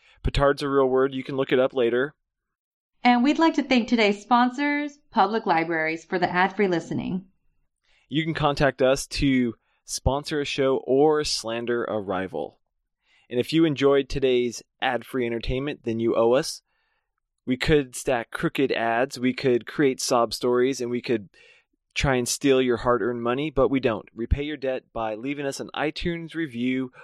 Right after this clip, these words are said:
Speaker 1: or telling someone else about our podcast.
Speaker 2: Join us today as we cast judgment and determine if the gangster rap true crime drama Unsolved, The Murders of Tupac and the Tor-, Notorious B I G will be hoisted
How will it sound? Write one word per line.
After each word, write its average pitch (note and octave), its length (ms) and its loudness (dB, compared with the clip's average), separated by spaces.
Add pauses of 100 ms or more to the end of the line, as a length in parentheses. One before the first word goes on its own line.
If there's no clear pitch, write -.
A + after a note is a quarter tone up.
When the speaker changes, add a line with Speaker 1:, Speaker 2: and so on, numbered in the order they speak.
(100)
Speaker 1:
or A2 120 -2
telling C3+ 440 -6
someone C3+ 320 -4
else A2 400 -4
about G#2 340 0
our G#2 140 0
podcast. - 760 -8 (680)
Speaker 2:
Join G#3 220 2
us A#3 160 0
today B3 380 2
as B3+ 120 2
we G3+ 120 -2
cast G3 420 0
judgment E3+ 480 -2
and F3+ 140 -6
determine A3+ 540 2
if F#3+ 140 -2
the F3 80 0
gangster A3+ 600 0
rap G3+ 480 2
true C4+ 380 -6
crime A#3 420 0
drama F3+ 600 0
Unsolved, G3 680 2
The F3 60 -4
Murders F3+ 440 -2
of F3 120 -6
Tupac A#3 500 0
and F3 120 -12
the D#3+ 80 -8
Tor-, E3 280 -8
Notorious F#3 580 -2
B A3 180 2
I A3 100 4
G E3 380 -4 (360)
will G3 140 2
be F3+ 160 4
hoisted A#3+ 640 2